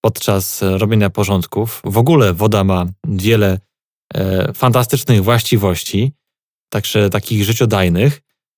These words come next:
Można byłoby o niej nagrać kolejny odcinek, natomiast w tym skupimy się na jej pewnym aspekcie. Woda jest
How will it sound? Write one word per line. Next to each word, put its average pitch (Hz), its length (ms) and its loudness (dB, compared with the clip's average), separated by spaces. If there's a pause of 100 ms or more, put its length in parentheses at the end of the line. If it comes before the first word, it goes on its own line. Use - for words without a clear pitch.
Można 175 280 2
byłoby 123 800 4 (160)
o 131 120 2
niej 131 160 4
nagrać 113 640 0
kolejny 127 360 4
odcinek, 110 680 0
natomiast 143 400 2
w - 100 -14
tym 185 280 2 (540)
skupimy 151 440 2
się 143 140 0
na 127 260 4
jej 120 220 0
pewnym 131 360 2
aspekcie. - 560 -4
Woda 175 280 2
jest 147 280 0